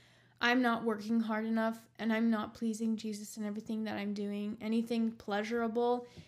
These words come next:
is causing me to sin, um, even when the things I'm doing is not necessarily sinful.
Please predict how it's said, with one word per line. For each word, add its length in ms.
is 220
causing 500
me 300
to 220
sin, 500
um, 280
even 420
when 160
the 100
things 280
I'm 220
doing 340
is 160
not 320
necessarily 580
sinful. 640